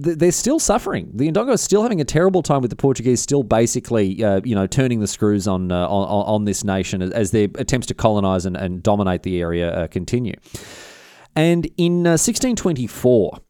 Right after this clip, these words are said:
they abandon all pretence, the Portuguese, after, you know, after a little while of, of harrying them and, and a sort of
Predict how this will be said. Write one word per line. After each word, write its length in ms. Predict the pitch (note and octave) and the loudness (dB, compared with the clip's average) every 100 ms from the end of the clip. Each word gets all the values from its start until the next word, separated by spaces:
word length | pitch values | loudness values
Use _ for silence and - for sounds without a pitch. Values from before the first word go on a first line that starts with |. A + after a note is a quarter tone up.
| _ | _
they 380 | - G#2 B2 B2 | -6 0 0 2
abandon 440 | A#2+ C3+ D3 A#2 | 2 2 2 2
all 140 | A2+ A2+ | 0 -2
pretence, 460 | - - G#2+ E2 | -4 -6 -4 -4
the 100 | - | -6
Portuguese, 640 | - F#2 - F2 F#2 G2+ A#2 | -2 -2 -2 -2 0 2 0
after, 340 | G#2+ A#2 G2+ | 0 0 0
you 140 | A#2+ | 2
know, 100 | G#2 | 0
after 220 | G#2+ A2 A#2 | 0 0 2
a 20 | |
little 180 | C3 B2+ | 2 4
while 340 | A2 G#2 G#2 | 4 6 4
of, 100 | F2 | 0
of 160 | F#2+ G#2 | -2 -4
harrying 460 | B2 A#2 A#2 A2+ | -2 2 2 0
them 160 | A2 G2+ | 0 0
and, 120 | E2+ | -2
and 200 | F2+ G2 | -2 -2
a 100 | A2 | -4
sort 160 | - G#2+ | -2 -2
of 160 | E2+ | -2